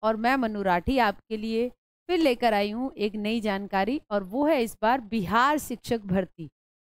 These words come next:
टायर वन में जिनका हो गया है भाई selection, यानी नियुक्ति पत्र कब बांटे जा रहे हैं। भाई बांटे तो गांधी मैदान में जा रहे हैं पटना में, अब देखते हैं कब बांटे जाएंगे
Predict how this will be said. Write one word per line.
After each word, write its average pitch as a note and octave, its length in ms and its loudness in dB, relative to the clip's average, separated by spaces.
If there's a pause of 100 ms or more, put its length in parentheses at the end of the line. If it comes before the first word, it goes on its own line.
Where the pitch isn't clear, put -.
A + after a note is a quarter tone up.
(200)
टायर C#4 400 4
वन A3 300 2
में A#3 300 -2
जिनका A3+ 420 -2
हो A3+ 200 0
गया F#3+ 240 -2
है G3+ 100 0
भाई G3 220 0
selection, D#3+ 540 -6 (400)
यानी A3+ 380 4
नियुक्ति C4+ 600 -2 (300)
पत्र G#3 340 0 (140)
कब A#3+ 120 4
बांटे G3+ 400 2
जा G#3+ 180 4
रहे A3 260 0
हैं। C4 200 -4 (480)
भाई D#4+ 160 4
बांटे A#3 380 4
तो F#4+ 120 0
गांधी C4+ 380 4
मैदान A#3 400 4
में A3 100 -2
जा F#3 200 4
रहे G3+ 120 4
हैं B3+ 180 2
पटना F3+ 420 -6
में, D3+ 160 -12 (540)
अब B3+ 140 0
देखते C4+ 400 2
हैं E4+ 160 4 (120)
कब B3 100 4
बांटे A3 360 2
जाएंगे A3+ 460 0